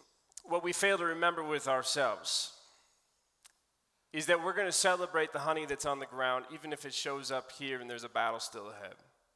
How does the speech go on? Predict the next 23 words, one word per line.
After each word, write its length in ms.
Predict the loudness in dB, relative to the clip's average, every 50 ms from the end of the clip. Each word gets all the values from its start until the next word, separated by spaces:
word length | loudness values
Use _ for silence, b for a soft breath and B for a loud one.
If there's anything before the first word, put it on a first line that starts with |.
| _ _ _ _ _ _ _ _ _ _ _ _ _ _ -14
Mm, 380 | -14 -14 -12 -10 -10 -8 -6
even 160 | -6 -2 -2
if 120 | -2 -2 0
there's 240 | -4 -4 -4 -6 -2
work 220 | -2 -2 0 0
still 300 | -2 -4 -2 -2 -4 -4
to 80 | -4 -6
be 100 | -6 -2
done, 260 | 0 0 0 0 -2 -8 -14 -20 -20 -20 -20 _ _ _ _ _ _ _ _ _ _ _ _ _ _ _ _ _ _ _ _
even 260 | -4 -2 -2 0 0
if 140 | 0 0 0
things 340 | 0 2 2 2 2 0 -2
are 80 | 2 4
not 240 | 4 4 4 4
perfect, 640 | 2 0 0 0 0 -2 -2 -4 -4 -6 -10 -12 -14 -14 -20 _ _ _ _ _ _ _ _ _ _ _ _ _ _ _ _ _ _ _ _ _ _ _ _ _ _ _ _ _ _ _ _ _ _ -2
the 60 | 2
Boston 360 | 4 6 6 4 2 0 0
Marathon 460 | 0 2 2 0 2 2 2 2 2
isn't 200 | 0 -2 -6 -4
ready 200 | -2 -2 -2 -2
to 120 | -6 -8 -10
be 80 | -10 -10
run, 300 | -6 -4 -4 -4 -4